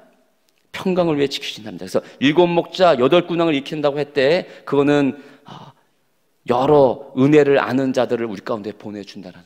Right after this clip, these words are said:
거예요. 이 평강을 위해서 이 은혜가 무엇인지, 이 하나님의 뜻을 아는 자로서의 여러 사람들을 보내준다라는 겁니다. 자꾸 반복하지만 강한 자,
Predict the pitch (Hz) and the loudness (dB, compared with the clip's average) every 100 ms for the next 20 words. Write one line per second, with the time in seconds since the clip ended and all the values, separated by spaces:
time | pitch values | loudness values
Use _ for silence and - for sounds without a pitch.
0 | _ _ _ _ _ _ - 170 175 - | _ _ _ _ _ _ -10 -8 -4 -4
1 | 226 208 196 190 147 139 135 214 185 95 | -2 0 2 0 0 0 0 -2 -2 -4
2 | - _ _ _ _ _ 190 240 254 214 | -14 _ _ _ _ _ -2 2 4 4
3 | 233 240 240 202 202 202 170 127 110 98 | 4 4 4 4 2 2 -4 -10 -14 -20
4 | - _ _ _ - 214 247 262 247 240 | -20 _ _ _ -4 0 2 2 4 0
5 | 233 294 - 277 226 190 240 226 214 208 | 0 -4 0 2 4 2 0 2 2 2
6 | - 208 202 196 120 - - - 135 160 | 0 2 4 2 0 -8 -12 2 4 4
7 | 160 175 98 - - 170 156 135 143 147 | 4 4 2 -6 -4 -4 -2 0 0 0
8 | 101 - - 131 135 147 143 - 101 90 | -2 -10 -4 0 2 2 0 -4 -12 -14
9 | 90 107 104 - - 95 107 110 101 - | -10 -10 -10 -14 -18 -16 -14 -16 -20 -20
10 | _ - _ _ _ _ _ _ _ _ | _ -20 _ _ _ _ _ _ _ _
11 | _ _ _ _ - - - 139 127 117 | _ _ _ _ -18 -14 -8 -6 -6 -8
12 | - - 110 113 104 - _ _ _ _ | -12 -14 -12 -10 -12 -16 _ _ _ _
13 | _ _ _ _ _ - - 107 113 110 | _ _ _ _ _ -12 -10 -8 -10 -10
14 | - 120 | -12 -16